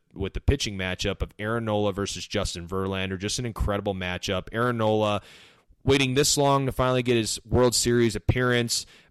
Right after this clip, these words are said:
been such a stronghold for the Phillies for so long. Nola has been posting some great stats here throughout the playoffs so far, three point one two E R A,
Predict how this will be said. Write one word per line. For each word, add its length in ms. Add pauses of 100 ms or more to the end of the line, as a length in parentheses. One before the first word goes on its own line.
been 180
such 380
a 60
stronghold 640
for 80
the 60
Phillies 360
for 140
so 300
long. 460 (560)
Nola 300
has 100
been 160
posting 400
some 180
great 240
stats 380
here 100
throughout 260
the 60
playoffs 460
so 180
far, 380
three 180
point 240
one 200
two 280
E 160
R 240
A, 300